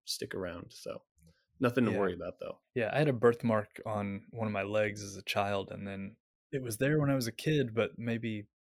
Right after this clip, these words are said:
Speaker 2: after ten or fifteen years, it had totally disappeared. Now I
Speaker 1: Hmm.
Speaker 2: can't even remember which leg it was on. It's
Speaker 1: Hmm.
Speaker 2: totally gone.
Speaker 1: Interesting.
Speaker 2: But, um, yeah, so I guess they do fade. Uh, yeah, I noticed I, I met little Coda about a week ago,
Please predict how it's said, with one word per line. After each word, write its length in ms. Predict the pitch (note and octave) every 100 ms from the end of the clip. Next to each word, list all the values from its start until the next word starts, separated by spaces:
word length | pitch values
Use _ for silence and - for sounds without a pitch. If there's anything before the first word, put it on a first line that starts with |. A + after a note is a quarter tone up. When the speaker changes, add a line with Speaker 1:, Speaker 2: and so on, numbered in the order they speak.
| -
Speaker 2:
after 400 | A2+ - G2+ - -
ten 260 | - A2
or 40 | G#2
fifteen 480 | - A2+ - A2 G#2
years, 380 | A2 G#2 G2 G2+
it 60 |
had 120 | G2+
totally 320 | - G#2+ G2+ G2+
disappeared. 600 | G#2 - - G2+ G2+ -
Now 160 | A#2 A2+
I 80 | G#2+ B2+
Speaker 1:
Hmm. 60 | G#2+
Speaker 2:
can't 160 | G#2
even 160 | A2 G#2+
remember 360 | G#2 G#2+ G#2
which 220 | G2 G2+ G#2+
leg 200 | G#2+ G#2
it 80 |
was 160 | F#2+ G2+
on. 280 | F#2+ - - -
It's 200 | G2 - - A2
Speaker 1:
Hmm. 100 | C3
Speaker 2:
totally 120 | G2
gone. 300 | - G#2 G#2 - _ _ _ _ _ _ -
Speaker 1:
Interesting. 460 | A#2 - - - -
Speaker 2:
But, 40 |
um, 200 | G#2 G2 _ _ _ _ _ _ -
yeah, 220 | - G2+ -
so 340 | - A2+ G#2+
I 80 | A2+
guess 160 | C3 -
they 140 | A2
do 160 | G#2+ G#2+
fade. 560 | - B2 A#2 G#2 G#2 -
Uh, 300 | A2+ G#2 G2+ - _ - _ _ _ _ -
yeah, 180 | D3
I 80 | B2+
noticed 420 | C3 D#3+ D3 - -
I, 340 | A#2 A2 G#2 - - -
I 80 | A2
met 220 | C3+ -
little 240 | A2+ G2+
Coda 300 | - A2+ A#2+
about 200 | A2+ G2
a 40 | G2
week 200 | G#2 A2
ago, 380 | A2+ A#2 C3